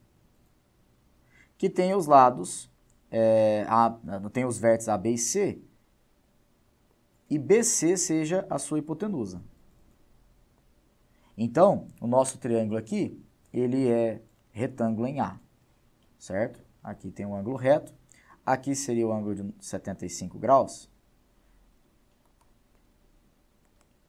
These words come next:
setenta e cinco graus. Então, aqui eu vou colocar o ângulo B, ok? E aqui o ângulo C, né?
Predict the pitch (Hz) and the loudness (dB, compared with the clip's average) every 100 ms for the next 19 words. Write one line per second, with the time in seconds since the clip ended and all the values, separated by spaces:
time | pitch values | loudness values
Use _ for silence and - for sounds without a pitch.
0 | _ _ _ _ _ _ _ _ - - | _ _ _ _ _ _ _ _ -20 -18
1 | - 170 175 - 87 - 139 107 - - | -14 -12 -12 -12 -10 -2 0 -2 -6 -10
2 | 113 110 110 107 110 101 - 98 90 92 | -8 -8 -8 -10 -6 -8 -6 -6 -4 -6
3 | 92 113 110 156 - - _ - - 139 | -6 -6 -2 -4 -4 -14 _ -20 -8 -6
4 | 151 - 110 113 113 120 113 113 147 - | -6 -8 -6 -6 -6 -4 -2 -2 -4 -8
5 | - - _ - 98 123 | -12 -14 _ -14 -6 -4